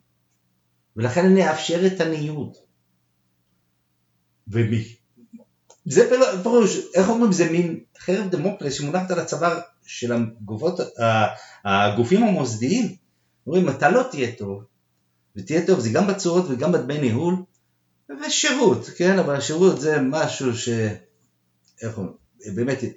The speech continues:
זה עקב אכילס של הגופים המוסדיים. הם לא יודעים את המילה שירות, מה?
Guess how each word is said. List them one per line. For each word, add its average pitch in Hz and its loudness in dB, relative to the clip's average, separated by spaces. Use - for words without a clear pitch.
זה 110 0
עקב 156 -4
אכילס 160 -2
של 90 -12
הגופים 92 -12
המוסדיים. 92 -6
הם 117 2
לא 139 4
יודעים 135 0
את - -12
המילה 104 -4
שירות, 113 -10
מה? 131 -2